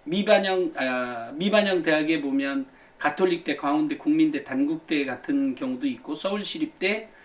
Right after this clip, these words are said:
한국외대, 에, 같은 것도 있으니까 아무래도 뭐 좀, 뭐 좀 그렇긴 <laughs> 하긴 하지만,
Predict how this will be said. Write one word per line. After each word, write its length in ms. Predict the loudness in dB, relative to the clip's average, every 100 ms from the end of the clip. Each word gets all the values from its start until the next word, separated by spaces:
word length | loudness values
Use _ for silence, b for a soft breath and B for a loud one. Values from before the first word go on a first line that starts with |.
| B B B B
한국외대, 840 | -4 -2 -2 0 2 2 2 0 -4 -8
에, 320 | -2 -2 -2
같은 500 | -4 -4 0 2 2
것도 260 | 0 -2 -2
있으니까 800 | -2 0 0 0 2 2 0 -8 -20 b b b b -2
아무래도 460 | 0 2 0 -2
뭐 340 | -2 -2 -2 -4
좀, 680 | -2 0 0 0 -2 -8 -8
뭐 220 | -8 -6
좀 300 | -8 -6 -8
그렇긴 380 | -4 -4 2 4
<laughs> 60 | 4
하긴 260 | 2 2
하지만, 600 | 2 2 0 2 0 -2